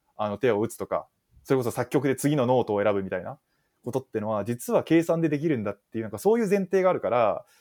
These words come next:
じゃあそれを実現するとしたら、どういう風に人工知能は、あの、検討して、次の音を選んでいくのかなっていうので、あの、考えてる節があっ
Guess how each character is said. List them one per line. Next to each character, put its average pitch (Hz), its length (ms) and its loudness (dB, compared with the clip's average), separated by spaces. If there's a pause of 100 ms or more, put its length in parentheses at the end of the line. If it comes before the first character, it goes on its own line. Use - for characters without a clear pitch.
じ 139 80 0
ゃ - 20 6
あ - 20 4
そ 165 100 -2
れ 185 80 6
を 196 60 6
実 160 260 -4
現 180 180 -2
す 190 80 -2
る 175 80 0
と 139 100 -4
し - 100 -10
た 117 100 2
ら、 110 380 2
ど 170 160 4
う 214 60 4
い 160 120 4
う 127 40 0
風 113 220 0
に 110 420 -4 (180)
人 131 160 -8
工 127 160 -2
知 - 120 -8
能 117 160 0
は、 101 420 -2
あ 107 120 -2
の、 101 80 -10
検 117 260 -4
討 120 160 0
し - 100 -14
て、 113 320 -2 (340)
次 147 180 -2
の 107 260 0
音 120 140 0
を 113 60 4
選 120 140 0
ん 117 40 -6
で 117 60 -2
い - 20 -12
く - 80 -14
の 107 80 -10
か 117 80 -8
な 143 100 -2
っ - 180 -12
て 247 60 -4
い 262 40 0
う 269 40 -2
の 277 120 -2
で、 277 280 0 (360)
あ 135 120 2
の、 120 220 -4
考 170 320 0
え 156 80 4
て 156 120 0
る 131 220 2
節 151 220 -2
が 139 80 6
あ 139 60 2
っ - 80 -10